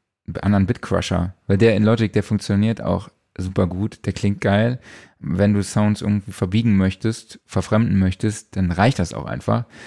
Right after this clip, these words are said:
Genauso wie mit Drive, da gibt's auch mehrere, äh, Drive-Plugins. Es gibt, es gibt, glaub ich, Overdrive-Plugin, es gibt Distortion, es gibt aber auch dann diese Pedals. Man kann natürlich auch mit einem Amp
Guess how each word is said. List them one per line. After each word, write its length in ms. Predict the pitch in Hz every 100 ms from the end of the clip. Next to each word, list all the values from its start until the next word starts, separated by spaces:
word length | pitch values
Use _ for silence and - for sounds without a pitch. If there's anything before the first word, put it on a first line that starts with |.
| - _
Genauso 400 | 101 107 110 107
wie 100 | 104
mit 320 | 104 104 -
Drive, 320 | - 98 95 -
da 80 |
gibt's 220 | 92 101 -
auch 180 | -
mehrere, 720 | - 107 107 107 104 107 104 98 - - _ -
äh, 440 | 101 101 101 101
Drive-Plugins. 920 | 107 101 98 98 107 98 98 101 - -
Es 100 | -
gibt, 240 | 98 -
es 100 | - -
gibt, 140 | 90
glaub 120 | 90
ich, 140 | 90 -
Overdrive-Plugin, 760 | 101 95 92 - - - 123
es 120 | 113
gibt 180 | - -
Distortion, 520 | - - 101 107 113
es 120 | 101 -
gibt 160 | -
aber 220 | - 98
auch 160 | 95 92
dann 220 | 92 90
diese 220 | 95 92
Pedals. 640 | 92 101 107 135 135 - _ _ -
Man 100 | 92
kann 160 | 98
natürlich 400 | 104 95 104 104
auch 240 | 101 101 -
mit 180 | 95
einem 200 | 101 95
Amp 300 | - 104 123